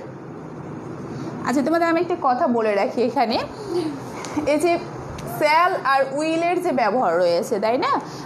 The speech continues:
আমরা কিন্তু normally first person, যেটা হচ্ছে I আর we, এই দুইটার সঙ্গে আমরা কিন্তু shall use করব। আর হ্যাঁ, এখানে আমরা will ইউজ করতে পারি। এখানে দেখা যায় যখন আমরা কোনো কিছুর প্রতি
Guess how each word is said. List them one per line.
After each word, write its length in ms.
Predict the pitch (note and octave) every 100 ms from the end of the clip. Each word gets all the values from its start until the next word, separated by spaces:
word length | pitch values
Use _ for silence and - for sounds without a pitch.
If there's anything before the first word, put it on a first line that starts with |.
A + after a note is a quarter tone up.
| -
আমরা 260 | A#3+ B3+ D4
কিন্তু 240 | D#4 D#4+
normally 640 | D#4 B3 G#3+ G#3+ B3+ C4+ E4 -
first 300 | - D4 E4+ -
person, 480 | - D#3+ - G3 F#3+
যেটা 220 | A#3+ B3+
হচ্ছে 160 | E4 -
I 280 | A#3 B3 C4+ A#3
আর 180 | - A3+ B3+ C4 -
we, 180 | D4 A3+ - - - -
এই 100 | -
দুইটার 280 | A#3+ D4+ D#4+ F4+
সঙ্গে 180 | E4+ D4+
আমরা 160 | D4
কিন্তু 220 | D4+ D4 F#4 -
shall 220 | C4+ A#3+
use 280 | G#3 G3+ -
করব। 300 | D#3+ E3+ D#3+ - - - - - - - - - - - - -
আর 120 | A3
হ্যাঁ, 280 | C#4 E4+ A3
এখানে 320 | A3+ C4 F4
আমরা 160 | E4+ F#4+
will 300 | C4 D4 D#4
ইউজ 260 | E4 D#4+ -
করতে 240 | A#3 A#3
পারি। 280 | F#3+ F#3 A3+ -
এখানে 240 | C#4 D#4+
দেখা 260 | D4+ E4+ E4
যায় 140 | D#4+
যখন 300 | D#4 E4+ E4+
আমরা 240 | C#4+ B3
কোনো 240 | B3+ C#4 C#4
কিছুর 280 | D4+ E4+ D4
প্রতি 200 | D4 C#4+